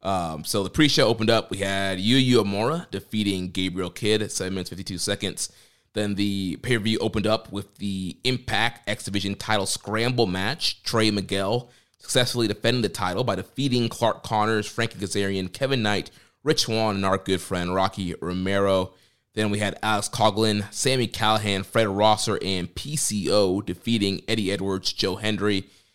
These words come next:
and J R Kratos, and Filthy Tom Lawler. Jeff Cobb defeated Moose in eleven minutes, fifty-one seconds. Then we had a Impact Knockouts World title, number one contendership for the women's title,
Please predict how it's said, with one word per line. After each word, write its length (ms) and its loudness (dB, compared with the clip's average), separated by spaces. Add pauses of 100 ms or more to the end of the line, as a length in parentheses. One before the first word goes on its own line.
(140)
and 360 -4
J 120 2
R 120 2
Kratos, 400 -2
and 200 -6
Filthy 340 -4
Tom 400 -6
Lawler. 480 4 (560)
Jeff 280 0
Cobb 440 2 (120)
defeated 560 0
Moose 580 -2
in 220 -8
eleven 240 -2
minutes, 200 -6
fifty-one 380 -8
seconds. 680 -2 (380)
Then 160 0
we 100 0
had 180 -2
a 360 -2
Impact 560 0
Knockouts 580 -2
World 520 -2 (340)
title, 280 0
number 200 0
one 80 2
contendership 400 -2
for 360 0
the 200 -2
women's 440 -2
title, 580 -2